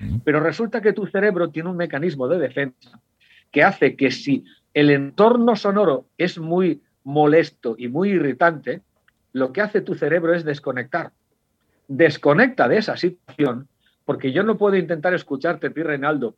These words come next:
Speaker 2: en un almuerzo o en una cena con mucho ruido, porque mientras intento comprenderte, me desgasto la batería de mi cuerpo, porque hay demasiado ruido. Y al final, ¿qué hago? Me quedo mirándote cara de tonto, haciendo con la cabeza como que sí,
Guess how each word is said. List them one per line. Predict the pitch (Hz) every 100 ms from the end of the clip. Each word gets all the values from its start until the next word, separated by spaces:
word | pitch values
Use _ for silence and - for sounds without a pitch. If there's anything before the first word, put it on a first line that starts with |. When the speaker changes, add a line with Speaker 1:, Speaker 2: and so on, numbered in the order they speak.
| _
Speaker 2:
en | 113 120
un | 156
almuerzo | 147 139 170 147 - 139 160
o | 110
en |
una | 147 156
cena | - 170 139 196 _ _ _ _
con | - 160 147
mucho | 247 240
ruido, | 226 240 196 185 - _ _ _ _ -
porque | 165 143 147
mientras | 147 151 147 147
intento | 131 196 220 233
comprenderte, | 220 208 208 190 202 151 175 240 _ _ _ _ 139
me | 147 151
desgasto | 143 127 135 180 190 - 196
la |
batería | 165 147 139 160 180
de |
mi | 139 127
cuerpo, | 156 202 190 - - _ _
porque | 143 -
hay | 156
demasiado | 185 143 - 170 147
ruido. | 165 170 107
Y | 120
al | 127
final, | 151 190 220
¿qué | 214
hago? | 147 117 101 _ _ -
Me | 113
quedo | 135 139
mirándote | 143 160 208 143 127 - _
cara | 127 135
de | 156
tonto, | 226 233 294 427 - - _ _ _ _ _ -
haciendo | 127 123 170 170 180
con | - 165
la | 165
cabeza | 160 175 - 120
como | 131 131
que | 143 156
sí, | 262 311 330